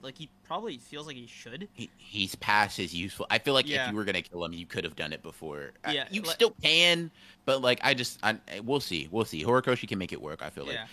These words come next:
Speaker 2: 'cause, like, here's the thing, Horikoshi is really fucking competent when he's competent. It's just, I just don't like a lot of the decision he makes sometimes.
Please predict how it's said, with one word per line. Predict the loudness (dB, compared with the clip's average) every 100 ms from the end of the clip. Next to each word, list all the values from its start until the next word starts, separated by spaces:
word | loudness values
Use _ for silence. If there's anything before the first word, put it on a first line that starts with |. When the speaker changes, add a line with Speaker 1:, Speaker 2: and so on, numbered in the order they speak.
| 2
Speaker 2:
'cause, | 4
like, | 6
here's | 4
the | 2
thing, | 2 4
Horikoshi | 6 6 6 4 2
is | -4 -6 -4
really | -2 -2 0
fucking | 0 0 0
competent | 0 0 0 -4 -6 _ _ -8
when | 0 2
he's | 0
competent. | 4 6 6 0 -6 -10 _ -20 -20 -20 -20 -20 _ _ -14 -8
It's | -4
just, | -2 0
I |
just | 0 0
don't | 0
like | 2 2
a |
lot | 4 4
of | 4
the | -4
decision | -4 -4 -4
he | -4
makes | -2 -2 -2
sometimes. | -10 -10 -12 -14 -18 -18